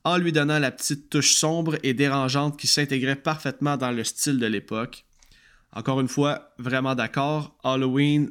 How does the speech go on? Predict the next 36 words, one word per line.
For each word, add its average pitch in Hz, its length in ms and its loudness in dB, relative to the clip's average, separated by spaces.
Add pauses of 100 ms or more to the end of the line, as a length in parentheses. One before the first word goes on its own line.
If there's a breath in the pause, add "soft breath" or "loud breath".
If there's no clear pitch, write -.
de 135 140 -2
Rob 131 240 0
Zombie, 123 300 0
selon 123 280 0
moi, 127 120 0
c'est 127 120 -2
le 117 60 -2
meilleur 123 320 0
de 117 40 -4
la 101 80 -6
franchise 123 500 -2
et 117 60 -2
c'est 110 140 -6
pas 131 140 -6
pour 113 180 -8
rien. 117 300 -2
C'est 120 180 -2
justement 123 420 -2
pour 127 200 -8
qu'est-ce 135 200 -2
qu'il - 120 -2
a - 20 0
su - 340 0
amener 131 540 0 (420 loud breath)
au 139 80 0
personnage 127 460 0
de 127 80 -2
Michael 123 320 -2
Myers 123 460 0
avec 113 220 -6
un 110 120 -4
background, 127 760 -2 (360 loud breath)
une 120 200 0
touche - 300 0
plus 165 180 2
gore 151 520 4